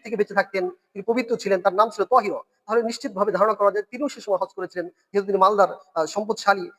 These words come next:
মহিলা ছিলেন। এ ব্যাপারে যদি আমরা দেখি, আহ, ইমাম বাইহাকী তার শুআবুল ঈমানের মধ্যে নিয়েছেন যে ক্বালাত খাদিজা বিনতু খুয়াইলিদ রাদিয়াল্লাহু আনহা, খাদিজা বিনতে খুয়াইলিদ বললেন নবীজিকে, "ইয়া রাসূলুল্লাহ, হে আল্লাহর রাসূল, মা আকুলু ওয়া আনা আতুফু বিল বাইত,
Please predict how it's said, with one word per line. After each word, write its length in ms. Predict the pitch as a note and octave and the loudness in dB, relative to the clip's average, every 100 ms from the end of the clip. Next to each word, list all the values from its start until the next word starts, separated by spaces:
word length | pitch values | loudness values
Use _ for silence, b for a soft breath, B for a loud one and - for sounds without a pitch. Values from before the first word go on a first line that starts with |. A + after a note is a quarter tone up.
| _ | _
মহিলা 200 | E3+ F3 | -2 0
ছিলেন। 280 | D#3+ E3+ E3 _ _ _ - | -2 -4 -8 _ _ _ -2
এ 40 | |
ব্যাপারে 200 | A3+ C#4 | 4 4
যদি 120 | C4+ C4+ | 6 4
আমরা 120 | A#3+ | 4
দেখি, 300 | A3+ A#3 A#3 _ _ - | 0 -6 -12 _ _ -6
আহ, 320 | F3 E3+ G#3 | 0 0 2
ইমাম 140 | G#3+ | 4
বাইহাকী 380 | G3 G#3+ A3+ A3+ | 4 2 0 -6
তার 140 | A3 | -10
শুআবুল 300 | F3 G#3+ G3+ | -2 0 0
ঈমানের 260 | F#3 G#3+ A3 | 0 0 0
মধ্যে 160 | F#3 F#3 | 0 -2
নিয়েছেন 240 | G#3+ D#3+ | -4 -6
যে 140 | D#3+ | -8
ক্বালাত 340 | D#3+ A#3+ B3+ B3+ | -2 2 2 2
খাদিজা 320 | G3+ B3 F#3+ - _ | -2 0 -2 -4 _
বিনতু 300 | D#3+ A#3+ G#3 | -8 -8 -8
খুয়াইলিদ 360 | - G#3 G#3 F3+ | 0 2 2 2
রাদিয়াল্লাহু 400 | F#3 F3+ F3 E3+ | 2 2 0 -2
আনহা, 180 | D3 B2+ _ _ - | -4 -8 _ _ -8
খাদিজা 240 | F#3 A#3+ | 0 2
বিনতে 180 | B3+ A#3 | 2 0
খুয়াইলিদ 320 | - G#3 A3+ G3 E3 | 0 0 0 -6 -4
বললেন 300 | G3+ G3 A3 | 0 0 0
নবীজিকে, 440 | F#3 F#3+ - D#3+ - _ _ | -4 -6 -8 -10 -12 _ _
"ইয়া 100 | A3 | 2
রাসূলুল্লাহ, 400 | G3 G3 D3+ F3+ | 2 2 0 0
হে 120 | G#3 | 2
আল্লাহর 200 | G3 F3+ | 4 4
রাসূল, 220 | E3 A3 C#4 _ - | 2 -4 -16 _ -2
মা 120 | A3 | 0
আকুলু 500 | B3 A3+ D4+ A#3 C#3+ | 2 0 0 0 2
ওয়া 100 | F3 | 2
আনা 160 | F#3+ G#3 | 4 4
আতুফু 340 | G3 C4 G#3 | 4 0 -10
বিল 140 | E3+ | -2
বাইত, 200 | D#3 E3+ | 0 0